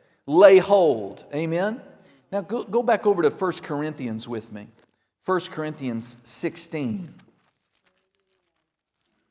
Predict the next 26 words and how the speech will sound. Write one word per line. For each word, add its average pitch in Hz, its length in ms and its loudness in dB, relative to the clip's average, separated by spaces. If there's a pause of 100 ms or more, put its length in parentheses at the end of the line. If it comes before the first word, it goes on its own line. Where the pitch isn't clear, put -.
(1800)
Now, 190 100 0
if 190 100 -2
you've 180 140 -4
been 214 120 0
here 196 140 2
very 175 200 2
long, 165 280 2
and 208 80 -2
if 190 80 -8
you 190 80 -2
haven't, 190 280 0
we'll 160 100 2
get 170 180 -4
back - 260 0
to 185 200 -2
it. 113 200 -8
We 127 120 -8
never 165 260 -2
go 147 180 4
too 151 220 -8
far 135 260 0
from 113 220 -10
faith 135 320 -8
in 110 140 -10
this 107 140 -12
church. - 580 -16